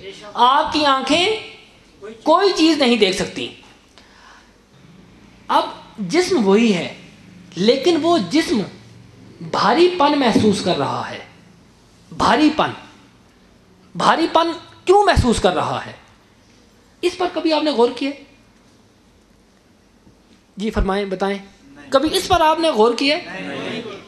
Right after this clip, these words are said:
कि भारीपन जिस्म क्यों महसूस कर रहा है? क्योंकि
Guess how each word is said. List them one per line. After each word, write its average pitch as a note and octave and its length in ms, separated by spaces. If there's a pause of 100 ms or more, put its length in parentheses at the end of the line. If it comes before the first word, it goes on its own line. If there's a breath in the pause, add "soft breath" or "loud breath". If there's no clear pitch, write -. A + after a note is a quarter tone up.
(260)
कि E4 640 (100)
भारीपन C#4+ 640 (440)
जिस्म C4+ 340
क्यों E4 240
महसूस G#3+ 340
कर D#3 160
रहा C3 240
है? A#2+ 140 (680 soft breath)
क्योंकि F#4 540